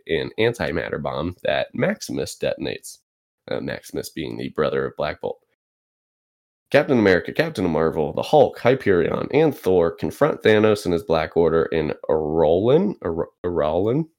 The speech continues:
Um, Corvus Glaive is killed by Hyperion, but Thanos and Proxima Midnight put the Avengers on the brink of defeat. Ebony Maw turns on his master and manipulates Thane into putting Thanos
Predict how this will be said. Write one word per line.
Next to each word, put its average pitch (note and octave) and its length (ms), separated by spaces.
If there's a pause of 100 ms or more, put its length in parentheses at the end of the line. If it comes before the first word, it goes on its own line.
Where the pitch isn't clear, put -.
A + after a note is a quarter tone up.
(520)
Um, E2 480
Corvus C3+ 380
Glaive F#2+ 400
is - 100
killed F2+ 260
by D2 140
Hyperion, E2+ 840
but A1 280
Thanos E2+ 480
and F2+ 120
Proxima D#2+ 400
Midnight D2 400
put - 140
the C2+ 100
Avengers - 400
on G#1 100
the G1+ 60
brink A#1+ 360
of - 220 (100)
defeat. - 640 (480)
Ebony A#2+ 320
Maw F2 300
turns F2+ 420
on D2 140
his - 180
master D2+ 440
and D2 120
manipulates C3 640
Thane A2+ 400
into F2+ 180
putting F2+ 360
Thanos E2 500